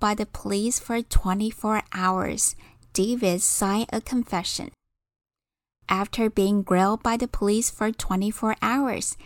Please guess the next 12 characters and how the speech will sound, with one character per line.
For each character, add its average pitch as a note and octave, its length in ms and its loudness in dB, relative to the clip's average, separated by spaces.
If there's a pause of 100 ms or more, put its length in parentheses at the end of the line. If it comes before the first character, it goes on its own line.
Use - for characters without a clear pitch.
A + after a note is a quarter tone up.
(300)
David B3 460 2
signed G#3+ 400 0
a A3+ 80 0
confession. - 800 -2 (760)
After G#3 400 -2
being G3 320 0
grilled F#3+ 420 0
by A3 140 -4
the B3 80 -6
police G3+ 460 -4
for G#3+ 200 -2
twenty-four F#3+ 600 -2